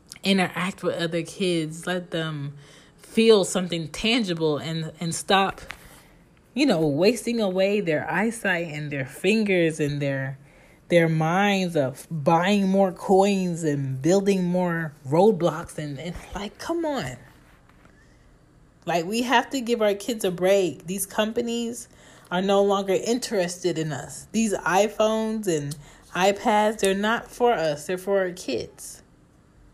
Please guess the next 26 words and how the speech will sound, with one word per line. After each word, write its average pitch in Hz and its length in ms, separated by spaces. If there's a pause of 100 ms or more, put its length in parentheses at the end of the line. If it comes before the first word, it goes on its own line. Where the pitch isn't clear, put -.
(400)
Okay? 196 540 (440)
You 208 140
look 226 240
at 220 400
your 190 160
whole 202 260
kid's 196 400
virtual 185 460
setup 190 340
right 156 200
now 156 180
with 143 160
school. 160 500 (920)
It's 170 220
like 180 180
they're 175 140
at 151 240
work 165 320
in 151 160
corporate 170 420
America. 151 640 (640)
They 151 100
have 143 200
their 131 100
mouse 156 400
pad. 185 600